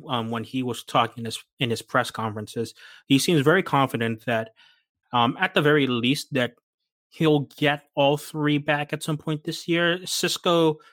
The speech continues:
not to a great extent, though, in terms of that confidence. He seemed, uh, just by the tone of his voice, I'm not saying anything with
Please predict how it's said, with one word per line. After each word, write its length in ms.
not 460
to 420
a 120
great 720
extent, 920
though, 360
in 80
terms 240
of 100
that 180
confidence. 560
He 200
seemed, 320
uh, 200
just 240
by 140
the 60
tone 220
of 80
his 160
voice, 240
I'm 80
not 160
saying 200
anything 320
with 200